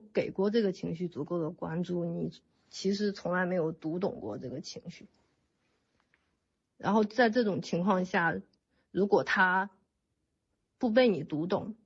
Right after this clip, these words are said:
没有机会发生变化，它每次都是以最刚的那个形式，然后产生出来，甚至你还没有机会把它释放出来，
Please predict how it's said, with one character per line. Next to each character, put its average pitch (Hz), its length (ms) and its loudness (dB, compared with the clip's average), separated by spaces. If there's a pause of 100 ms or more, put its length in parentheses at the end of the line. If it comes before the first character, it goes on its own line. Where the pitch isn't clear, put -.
(280)
没 202 120 0
有 220 160 6
机 185 140 0
会 185 180 0
发 180 220 0
生 185 220 -2
变 185 240 2
化， 180 280 -6 (340)
它 202 120 4
每 196 200 4
次 - 220 -2
都 175 180 2
是 170 480 -2 (360)
以 165 360 -2
最 190 220 2
刚 196 320 2
的 180 100 0
那 165 120 0
个 160 100 -2
形 165 260 -6
式， - 240 -8 (960)
然 160 180 0
后 180 520 2
产 - 180 -2
生 190 180 2
出 185 160 -4
来， - 300 -6
甚 208 240 4
至 202 160 4
你 175 160 0
还 175 280 -4
没 180 120 4
有 196 100 4
机 185 220 0
会 202 100 2
把 - 120 -4
它 180 100 -6
释 - 180 0
放 170 240 -2
出 - 140 -12
来， 190 180 -10